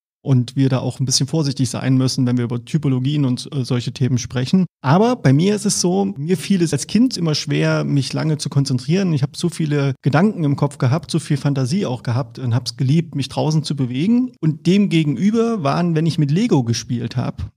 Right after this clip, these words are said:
dann habe ich diese Flow-Zustände gehabt. Dann war ich ruhig, dann war ich in mir drin, ich habe mir dann eine eigene Welt gebaut, war hochgradig kreativ. Und genauso ging's mir bei ähnlichen Tätigkeiten in der Vergangenheit. Wenn mir was richtig Spaß macht, auch heute noch, und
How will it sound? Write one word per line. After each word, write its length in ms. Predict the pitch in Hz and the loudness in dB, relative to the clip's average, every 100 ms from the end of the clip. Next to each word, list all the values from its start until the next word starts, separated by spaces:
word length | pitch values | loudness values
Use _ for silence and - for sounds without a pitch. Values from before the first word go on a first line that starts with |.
| _ | _
dann 180 | 127 139 | 2 2
habe 140 | 160 | 2
ich 120 | 160 | -2
diese 220 | - 139 139 | -2 -2 -2
Flow-Zustände 720 | - 143 139 - 120 123 110 | 0 0 0 -2 -2 -2 -4
gehabt. 220 | 113 - | -6 -4
Dann 140 | 120 120 | -2 0
war 120 | 117 | -2
ich 140 | 113 | -4
ruhig, 480 | 127 143 175 190 - | -2 2 2 0 -2
dann 160 | 135 123 | -2 0
war 120 | 123 | -2
ich 120 | - | 0
in 80 | 147 | 2
mir 100 | 131 | 2
drin, 280 | 131 165 165 | 2 0 2
ich 140 | 143 | 0
habe 100 | 147 | -2
mir 80 | 135 | -2
dann 140 | 131 123 | 0 -2
eine 60 | |
eigene 200 | 123 127 | -2 -2
Welt 220 | 156 165 | -2 -2
gebaut, 400 | 147 131 123 127 | -4 -4 -4 -2
war 160 | 127 110 | 0 2
hochgradig 560 | 175 190 - 131 127 - | 2 0 -4 -4 -4 -2
kreativ. 720 | 135 117 117 - 165 226 - _ _ _ _ _ _ 160 | 0 0 -2 -6 -4 -4 -8 _ _ _ _ _ _ 0
Und 160 | 151 | 2
genauso 360 | 143 143 180 175 | 4 6 4 4
ging's 240 | 165 165 | 2 2
mir 100 | 151 | 0
bei 100 | 131 | 0
ähnlichen 340 | 127 196 190 160 | 0 0 2 0
Tätigkeiten 560 | 165 147 - 139 143 | 0 0 -2 -2 0
in 60 | 135 | -2
der 80 | 131 | -2
Vergangenheit. 420 | 131 143 175 139 | -2 0 0 2
Wenn 100 | 139 | 4
mir 120 | 139 | 4
was 160 | 131 180 | 2 0
richtig 240 | 165 170 | 0 -2
Spaß 440 | - - 123 175 196 | -2 -4 -4 -2 -2
macht, 260 | 208 - | -4 -4
auch 140 | 127 143 | 0 2
heute 240 | 151 175 | 2 0
noch, 340 | 180 208 - - | -2 -6 -12 -8
und 320 | 143 135 131 | 0 0 0